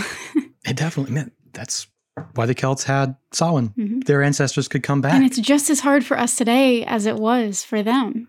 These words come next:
Speaker 1: you know?
Speaker 2: <laughs>
Speaker 1: It's
Speaker 2: It's
Speaker 1: just as hard. We
Speaker 2: just
Speaker 1: know
Speaker 2: as
Speaker 1: so
Speaker 2: hard.
Speaker 1: much more. We have so much more knowledge.
Speaker 2: Yeah.
Speaker 1: But it's still just as difficult to be alive.
Speaker 2: Mm-hmm. And it seems to me like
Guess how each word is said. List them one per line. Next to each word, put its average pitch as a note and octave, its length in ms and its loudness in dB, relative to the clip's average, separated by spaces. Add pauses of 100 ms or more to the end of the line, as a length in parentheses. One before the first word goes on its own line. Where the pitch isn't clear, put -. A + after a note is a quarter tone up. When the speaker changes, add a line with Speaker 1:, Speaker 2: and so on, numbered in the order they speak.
(100)
Speaker 1:
you A3+ 120 0
know? G#3 160 2
Speaker 2:
<laughs> - 20 0
Speaker 1:
It's B3 160 -2
Speaker 2:
It's - 240 0
Speaker 1:
just A#3 220 0
as G#3+ 140 0
hard. G#3+ 320 -2
We A3+ 100 6
Speaker 2:
just A3+ 100 8
Speaker 1:
know A#3+ 100 6
Speaker 2:
as A#3+ 100 0
Speaker 1:
so - 180 2
Speaker 2:
hard. A#3+ 80 8
Speaker 1:
much B3+ 220 2
more. A#3+ 260 4
We B3+ 100 2
have A3+ 180 0
so A3 120 -2
much G#3+ 240 0
more G#3 120 2
knowledge. A3 640 0
Speaker 2:
Yeah. A#2 300 0
Speaker 1:
But A3+ 100 -2
it's G#3 140 -4
still B3+ 220 0
just G#3 380 -4
as G3 100 -6
difficult G#3 480 -6
to G3+ 100 -4
be G3 180 -2
alive. F#3+ 560 -6
Speaker 2:
Mm-hmm. A#2 280 0 (1000)
And C3 80 0
it C3 60 0
seems D#3+ 260 2
to C#3 80 2
me C3 160 4
like A#2+ 320 -2